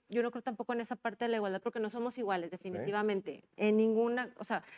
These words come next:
Speaker 1: tratamos de ser equitativos en las cosas. Este, al final del día, todos los que queremos una mejor vida, sabemos que tiene que ser de dos, sabemos que tiene que
Speaker 2: Bueno,
Speaker 1: ser de
Speaker 2: pero de,
Speaker 1: pareja.
Speaker 2: pero de, de alguna pata tiene que cojear, pues, hombres
Speaker 1: Pues,
Speaker 2: perfectos
Speaker 1: que
Speaker 2: no
Speaker 1: no.
Speaker 2: existen en, o sea,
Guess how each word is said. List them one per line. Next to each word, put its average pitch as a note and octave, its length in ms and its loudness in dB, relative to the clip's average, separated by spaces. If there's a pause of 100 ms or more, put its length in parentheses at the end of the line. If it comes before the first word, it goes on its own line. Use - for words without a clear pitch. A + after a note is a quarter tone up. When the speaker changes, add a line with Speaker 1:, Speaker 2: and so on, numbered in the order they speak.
(140)
Speaker 1:
tratamos B3+ 380 0
de D#4 160 4
ser B3 240 2
equitativos A3+ 640 0
en B3+ 100 -2
las A3 140 -2
cosas. F#3+ 380 -6 (360)
Este, G#3+ 340 0
al A3 100 -4
final A3+ 280 4
del C#4+ 140 4
día, C#4+ 360 4 (200)
todos C4+ 200 6
los D4+ 140 2
que A#3+ 80 -12
queremos A3+ 500 0
una B3+ 160 -2
mejor C4 340 -2
vida, B3 320 2 (280)
sabemos B3 760 2
que C4 100 -4
tiene A3 200 -2
que C#4 80 -10
ser C4+ 180 -2
de C#4+ 120 -2
dos, B3+ 460 -4 (400)
sabemos F#3+ 280 -6
que - 100 -6
tiene B3 180 0
que E3+ 100 0
Speaker 2:
Bueno, F3 80 4
Speaker 1:
ser G#3+ 60 2
de D3+ 140 4
Speaker 2:
pero - 40 6
de, A#3+ 180 2
Speaker 1:
pareja. D#3+ 180 4
Speaker 2:
pero D#3 120 6
de, D3+ 40 -6
de D#3 80 2
alguna E3 280 4
pata G#3 280 -2
tiene G3 240 -4
que - 140 -12
cojear, D#3+ 520 -10
pues, D#3+ 220 -6 (600)
hombres G3 420 6
Speaker 1:
Pues, G#3+ 100 2
Speaker 2:
perfectos F3+ 460 2
Speaker 1:
que A3+ 80 4
Speaker 2:
no G#3+ 100 2
Speaker 1:
no. G#3+ 60 -4
Speaker 2:
existen G3 500 -6
en, D#3 100 -6
o - 360 -18
sea, C#3+ 100 8